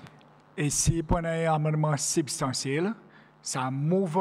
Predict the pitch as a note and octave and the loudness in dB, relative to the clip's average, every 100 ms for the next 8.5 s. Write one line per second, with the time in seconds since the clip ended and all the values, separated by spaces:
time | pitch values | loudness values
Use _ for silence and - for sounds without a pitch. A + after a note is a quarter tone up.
0 | G3 A#3 A#3+ D#3 - E3+ G#3 E3 D#3 C#3+ | 0 -2 -4 -4 -2 -6 -6 -6 -6 -4
1 | C3+ D3+ D3 C#3 C#3 C#3 C#3 B2+ B2+ C#3+ | -4 -6 -4 -4 -2 -4 -4 -8 -6 -6
2 | G3+ - - - - C3 C3+ C3+ B2 - | -6 -10 -20 -20 -10 -6 -6 -6 -6 -6
3 | - E3+ E3 D3+ C#3+ F3+ - - - - | -4 -2 -2 -4 -6 -8 -14 -20 -20 -20
4 | - - - - C#3+ B2 B2 B2+ A#2 - | -20 -20 -20 -8 -6 -6 -8 -12 -14 -14
5 | - - - - C#3+ E3+ B3+ - - - | -18 -20 -20 -10 -8 -4 -6 -8 -20 -20
6 | _ - - - - C#3+ C#3+ - - D#3 | _ -20 -20 -12 0 0 0 -6 -2 2
7 | C3+ - G3+ E3+ C3 A#2 B2 B2 C#3 B2+ | 2 0 0 0 -2 -10 -12 -8 -4 -2
8 | D3+ D#3 C3 E3 | -2 -4 -4 -4